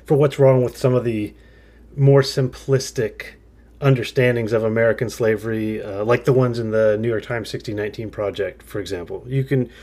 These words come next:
check out the Painter article, and I think she, I think she will open your mind about American slavery. But for the purposes of this podcast, in this broader sense of slavery, a sense of slavery that goes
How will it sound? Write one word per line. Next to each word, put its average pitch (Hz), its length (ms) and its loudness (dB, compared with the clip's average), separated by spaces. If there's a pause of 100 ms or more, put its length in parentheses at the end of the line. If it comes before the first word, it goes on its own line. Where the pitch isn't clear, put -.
(140)
check - 180 0
out 127 160 2
the - 80 -2
Painter 117 480 -4
article, 104 340 -2
and 101 80 -2
I 98 80 -4
think 104 200 -10
she, 101 340 -10 (100)
I 123 120 0
think 131 160 2
she 143 100 0
will 127 140 4
open 135 260 2
your 120 140 2
mind 117 560 -2 (440)
about 113 640 -2
American 104 540 -2
slavery. - 460 -8 (200)
But 165 140 2
for 165 60 0
the 143 60 -4
purposes 135 300 0
of 135 120 2
this 185 140 2
podcast, 113 640 -2
in 139 120 0
this 127 160 2
broader 139 680 2
sense 120 300 -4
of 120 100 -8
slavery, 104 560 -4 (100)
a 131 100 -6
sense 147 180 -6
of 135 80 -6
slavery 139 440 0
that 127 140 -4
goes 123 360 -4